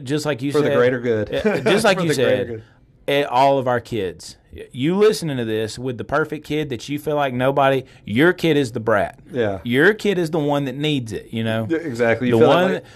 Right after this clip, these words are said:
Speaker 1: you that thinks, "Oh, it's so cute when he runs around and kicks everybody and all that stuff."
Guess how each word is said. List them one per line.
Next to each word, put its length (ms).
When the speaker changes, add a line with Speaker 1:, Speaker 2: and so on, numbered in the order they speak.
Speaker 1:
you 260
that 180
thinks, 520
"Oh, 240
it's 220
so 200
cute 300
when 120
he 120
runs 300
around 240
and 80
kicks 280
everybody 460
and 100
all 140
that 120
stuff." 240